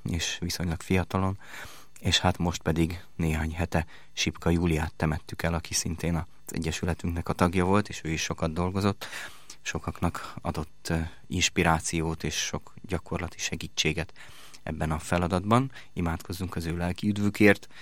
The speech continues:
illetve remélve, hogy már az Úrnál vannak, ezért kérjük a, az ő közbenjárásukat is, hogy ők elmentek, de minél többen érezzék meg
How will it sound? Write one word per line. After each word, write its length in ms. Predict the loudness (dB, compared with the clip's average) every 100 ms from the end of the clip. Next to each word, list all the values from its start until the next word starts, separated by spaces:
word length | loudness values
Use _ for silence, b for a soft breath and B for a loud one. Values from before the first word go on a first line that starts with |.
| B B -10
illetve 440 | -4 -4 0 -2 -2 b b b b -2
remélve, 480 | 2 4 4 6 4
hogy 360 | 4 0 -2 -8 -4
már 220 | 0 0
az 100 | 0
Úrnál 400 | 0 2 2 4
vannak, 440 | 4 6 6 4 -2 b b b -6
ezért 300 | -2 -2 -2
kérjük 360 | -2 0 -2
a, 200 | -4 -4 -6
az 120 | -4
ő 80 | -2
közbenjárásukat 920 | 0 4 6 6 6 4 0 -4 -2
is, 140 | -2
hogy 300 | 0 -2 -4 -8
ők 200 | -2 4
elmentek, 500 | 8 8 8 6 2
de 100 | 0
minél 320 | 0 0 0 2
többen 400 | 0 2 0 0 B B B B B B B B B B
érezzék 560 | 10 12 12 10 6 8
meg 260 | 6 6